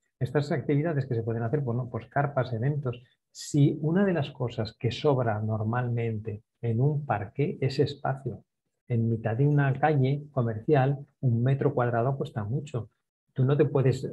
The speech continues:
ampliar un, una tienda, oiga, que le, me, me cojo cincuenta metros al de la tienda al lado porque me viene bien, oiga, no. Eh, en un parque, pero un parque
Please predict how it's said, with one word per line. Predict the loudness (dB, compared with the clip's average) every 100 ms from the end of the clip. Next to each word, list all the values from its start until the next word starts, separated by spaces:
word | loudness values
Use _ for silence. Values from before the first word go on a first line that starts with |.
| -6
ampliar | -6 0 2 4
un, | 2 2 0
una | 2 2 0 0
tienda, | 2 2 2 0 -4
oiga, | -4 -2 0
que | 0
le, | 0 -2 -4
me, | -6 -4
me | -4 -6 -4
cojo | -4 0 0
cincuenta | 2 2 2 2
metros | 0 0 0
al | 2
de | 2
la | 0
tienda | 0 -2 -2
al | -2
lado | -4
porque | -2
me | -2 -2
viene | -4 -4
bien, | -6 -8
oiga, | -12 -10
no. | -10 -14 _ _ _ _ -6
Eh, | -4 -2
en | 2 4
un | 4
parque, | 4 2 0
pero | 0 2
un | 2 0
parque | 0 -2 -6 -8